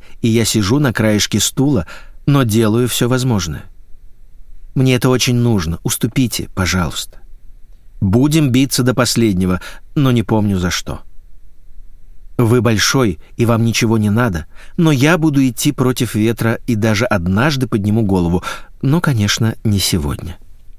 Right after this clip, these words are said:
Таковы примеры многих месседжей, доступных для внимательного уха. Мы стремимся к тому, чтобы научиться эти послания слышать и фиксировать.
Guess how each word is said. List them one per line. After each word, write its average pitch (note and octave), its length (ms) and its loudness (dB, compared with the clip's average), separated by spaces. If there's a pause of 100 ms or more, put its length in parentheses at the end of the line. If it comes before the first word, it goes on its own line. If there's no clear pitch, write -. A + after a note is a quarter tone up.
(1200)
Таковы D#3 360 2
примеры B2 400 0
многих G#2+ 480 0
месседжей, D#2+ 640 -2 (240)
доступных A#2+ 720 0
для G#2+ 180 2
внимательного F2 760 0
уха. - 380 -4 (1200)
Мы D3+ 120 4
стремимся D3 560 0
к - 60 -10
тому, B2+ 260 2
чтобы A2 420 0
научиться G#2+ 720 0
эти - 180 -4
послания D#2+ 520 0
слышать - 500 0 (300)
и A#2+ 60 -2
фиксировать. - 720 -2